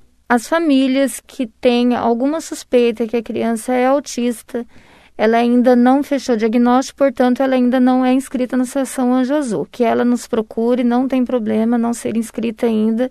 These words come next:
A intenção realmente é essa, fechar o diagnóstico para que ela venha até nós. Que as mães nos procurem através do telefone nove nove meia sete cinco dezessete sete sete.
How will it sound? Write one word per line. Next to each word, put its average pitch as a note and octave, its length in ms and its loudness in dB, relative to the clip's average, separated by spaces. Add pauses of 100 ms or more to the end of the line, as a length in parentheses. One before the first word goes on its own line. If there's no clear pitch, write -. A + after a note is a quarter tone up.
(360)
A - 60 -2
intenção A3+ 480 0
realmente B3 580 2
é D4+ 60 4
essa, A3 320 0
fechar A#3 420 -2
o C#4 60 -2
diagnóstico A#3+ 800 0
para C4 200 0
que B3+ 140 -4
ela B3 160 2
venha A#3 220 0
até C#4 180 0
nós. A#3 420 -4 (260)
Que - 100 -2
as A3+ 100 -2
mães C4+ 300 2
nos C#4+ 220 -6
procurem C4+ 540 0
através A3+ 440 -2
do A3 80 -8
telefone A3+ 840 0 (280)
nove A#3 440 0
nove A#3 320 0
meia A#3+ 240 0
sete A3 280 -6
cinco A#3 400 -4
dezessete A3 640 -2
sete G#3+ 300 -6
sete. A3 640 0